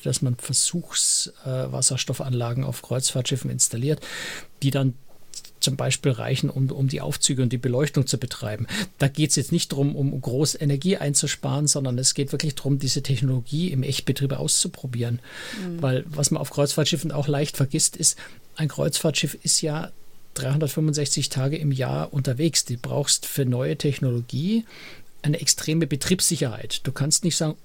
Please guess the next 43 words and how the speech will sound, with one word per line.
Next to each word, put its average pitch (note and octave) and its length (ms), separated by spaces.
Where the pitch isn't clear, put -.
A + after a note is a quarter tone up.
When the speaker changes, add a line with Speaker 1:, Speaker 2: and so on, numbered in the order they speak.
Speaker 1:
"Ups, G#3+ 220
jetzt D3 180
ist - 160
das - 140
Ding E3 160
kaputt G3+ 340
gegangen, C#3 320
jetzt E3 200
muss D#3 100
das - 60
Schiff F#3 200
mal D3+ 140
schnell C#3+ 180
drei C#3 240
Wochen D#3 160
in D3+ 60
die C3 100
Werft D3+ 220
fahren, D3 200
um C3 60
das C3+ 200
zu - 80
reparieren", C#3 680
Speaker 2:
Mhm. F#3+ 400
Speaker 1:
sondern D3 380
das C#3+ 160
muss E3 180
absolut F3+ 500
zuverlässig, D#3 1120
dauerhaft C#3+ 500
funktionieren. C#3 640
Und B2 160
das B2+ 140
ist E3+ 100
ein D3 60
relativ C3+ 420
langer C3+ 280
Prozess, - 720
so C#3+ 160
eine D3+ 160
Technologie C#3 580
zu - 160
entwickeln, C#3+ 540